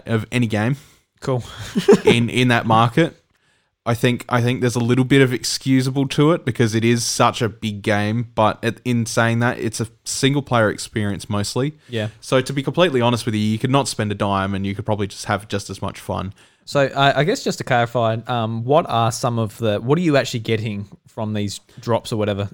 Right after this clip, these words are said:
Speaker 1: So
Speaker 2: Are they, are they power-ups? Are they cosmetics? Or?
Speaker 1: So from the gacha, no, um, characters and weapons. So
Speaker 2: Okay.
Speaker 1: um,
Speaker 2: So they're a pretty big part of the game then.
Speaker 1: a pretty, a pretty
Speaker 2: Yeah.
Speaker 1: big, um, but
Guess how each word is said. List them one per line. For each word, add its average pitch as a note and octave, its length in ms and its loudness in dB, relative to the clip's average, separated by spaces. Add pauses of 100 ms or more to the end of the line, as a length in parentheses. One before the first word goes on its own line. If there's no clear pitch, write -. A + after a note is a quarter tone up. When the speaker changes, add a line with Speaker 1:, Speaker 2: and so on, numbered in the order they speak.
Speaker 1:
So B2+ 160 6
Speaker 2:
Are B2+ 80 8
they, B2+ 160 4
are A#2+ 80 4
they A2+ 140 0
power-ups? C#3 520 0
Are A#2+ 60 0
they A2 120 -2
cosmetics? B2 680 -4
Or? A2+ 60 -2
Speaker 1:
So C3+ 240 6
from E3+ 160 4
the C#3+ 80 4
gacha, B2 540 2
no, C3+ 440 4
um, G#2+ 520 0 (380)
characters C3+ 440 2
and G#2 100 -2
weapons. G2+ 560 -6
So A#2 180 -2
Speaker 2:
Okay. A2 440 2 (600)
Speaker 1:
um, A#2+ 460 2
Speaker 2:
So B2+ 140 -2
they're B2+ 100 6
a A2+ 60 4
pretty C#3+ 220 4
big A#2 180 0
part A#2 180 4
of G#2 80 0
the G#2 60 -2
game G2+ 260 -2
then. F#2+ 200 -6 (100)
Speaker 1:
a G3+ 80 2
pretty, C4 260 4
a F3+ 140 2
pretty B3+ 340 2
Speaker 2:
Yeah. - 100 4
Speaker 1:
big, C4 380 0
um, C#3+ 720 2
but C#3+ 320 -4